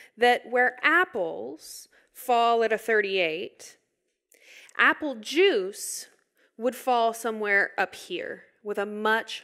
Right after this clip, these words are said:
higher glycemic index. So when we remove the fiber from the fruit, that is going to increase the glycemic index. So it's always going to be preferable to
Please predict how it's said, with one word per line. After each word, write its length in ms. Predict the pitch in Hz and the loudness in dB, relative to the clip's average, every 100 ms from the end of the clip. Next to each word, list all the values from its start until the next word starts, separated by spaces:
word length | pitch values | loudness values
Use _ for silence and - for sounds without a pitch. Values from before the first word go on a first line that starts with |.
| - | -10
higher 440 | 190 175 170 170 - | -4 -2 -2 -6 -6
glycemic 640 | 170 165 - 160 160 160 - | -8 -8 -12 -14 -14 -16 -12
index. 640 | 190 185 170 - - - - _ _ - - _ | -8 -4 -4 -4 -8 -14 -14 _ _ -20 -20 _
So 300 | - 226 220 | -2 4 4
when 220 | 214 220 | 4 2
we 100 | 226 | 0
remove 800 | 220 220 220 226 262 294 311 262 | 0 0 0 -4 -2 0 0 -2
the 80 | 269 | -4
fiber 800 | 269 277 262 311 190 165 180 220 | -2 0 2 4 2 0 -2 -6
from 300 | - 220 202 | -4 -2 -2
the 80 | 180 | -6
fruit, 640 | - 330 339 170 - - - _ _ _ _ | -8 -2 0 0 -4 -16 -20 _ _ _ _
that 320 | 196 190 214 | 2 4 4
is 140 | 254 - | 2 -2
going 320 | 202 190 190 | -4 -4 -8
to 220 | - 185 | -8 -10
increase 580 | - 190 - - 254 247 | -10 -14 -14 -10 -8 -6
the 140 | - 208 | -6 -2
glycemic 680 | 185 180 - 180 170 165 - | -2 -2 -4 -10 -10 -12 -8
index. 580 | 185 170 151 - - - _ _ - | -8 -6 -8 -8 -14 -16 _ _ -16
So 60 | |
it's 100 | 196 - | -8 -2
always 260 | 208 262 269 | 2 2 2
going 180 | 269 | -4
to 60 | 240 | -4
be 100 | 214 | -6
preferable 720 | 208 269 277 254 196 180 180 - _ | -4 0 0 -2 -2 -2 -4 -10 _
to 160 | - | -8